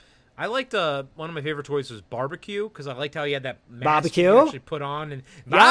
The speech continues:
Speaker 1: Barbecue. Yeah, his voice kinda, like, talked like that.
Speaker 2: His voice was terrible, but he was so cool, Barbecue.
Speaker 1: Yeah, yeah. No, I, I thought he w-, he had a,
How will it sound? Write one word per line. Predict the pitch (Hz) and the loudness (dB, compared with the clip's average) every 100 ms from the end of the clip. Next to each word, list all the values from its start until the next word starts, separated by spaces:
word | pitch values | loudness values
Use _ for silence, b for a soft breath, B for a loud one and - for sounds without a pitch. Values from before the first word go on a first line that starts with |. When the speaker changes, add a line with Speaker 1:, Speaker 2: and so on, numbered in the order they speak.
| 349 | 8
Speaker 1:
Barbecue. | 127 151 151 208 | 4 2 2 2
Yeah, | 180 170 | 4 4
his | 151 | 2
voice | 147 185 - | 0 -2 0
kinda, | 160 156 | 0 0
like, | 143 | 2
talked | 220 214 | 0 0
like | 151 | -2
that. | 254 269 185 226 _ b b | 0 2 0 -2 _ b b
Speaker 2:
His | 190 | 0
voice | 175 233 262 | 6 6 6
was | 165 | 2
terrible, | - 190 233 147 131 110 117 160 | 0 2 4 4 2 -2 -4 0
but | 143 143 139 | 0 0 -2
he | 160 180 | 0 2
was | 180 139 | 2 0
so | 196 190 | 0 0
cool, | - 226 208 117 | 2 4 4 4
Barbecue. | 120 117 113 117 98 92 110 | 0 -2 -6 -10 -10 -16 -10
Speaker 1:
Yeah, | 160 170 131 - _ | -2 0 0 -6 _
yeah. | 147 127 135 | -4 -4 -2
No, | 165 | 2
I, | 160 151 156 | 2 2 -2
I | |
thought | 156 175 143 b b | -2 -2 -4 b b
he | b 202 | b -10
w-, | 220 | -8
he | 175 | -4
had | 233 | -2
a, | 208 | -2